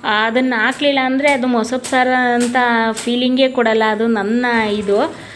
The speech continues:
ಆ, ನಿಮ್ಗೆ ಹೆಂಗಿರುತ್ತೋ ಹಂಗೆ. ಕೆಲವೊಬ್ರಿಗೆ ಆ ಫ್ಲೇವರ್ ಇಷ್ಟ ಆಗಲ್ಲ. ನಮಗೆ ಮೊಸಪ್ಪು ಸಾರಿಗೆ ಆ ಫ್ಲೇವರ್ ಇಲ್ಲ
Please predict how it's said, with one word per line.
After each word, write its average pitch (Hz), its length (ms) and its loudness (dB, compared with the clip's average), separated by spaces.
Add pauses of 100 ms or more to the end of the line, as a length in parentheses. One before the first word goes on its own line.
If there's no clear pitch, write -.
(240)
ಆ, 233 180 2
ನಿಮ್ಗೆ 254 480 4
ಹೆಂಗಿರುತ್ತೋ 240 460 2
ಹಂಗೆ. 208 680 0 (240)
ಕೆಲವೊಬ್ರಿಗೆ 240 480 2
ಆ 233 40 2
ಫ್ಲೇವರ್ 226 400 0
ಇಷ್ಟ 226 240 -4
ಆಗಲ್ಲ. 208 340 -2
ನಮಗೆ 220 260 -2
ಮೊಸಪ್ಪು 226 440 -4
ಸಾರಿಗೆ 220 340 -2
ಆ 214 40 2
ಫ್ಲೇವರ್ 214 440 -4
ಇಲ್ಲ 214 200 0